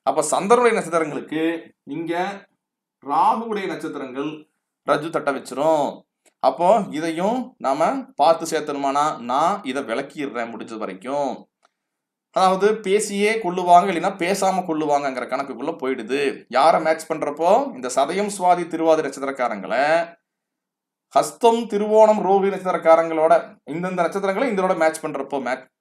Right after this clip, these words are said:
பிரச்சனை வருது. சரிங்களா? அடுத்ததா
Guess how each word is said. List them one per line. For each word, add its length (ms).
பிரச்சனை 380
வருது. 680
சரிங்களா? 540
அடுத்ததா 840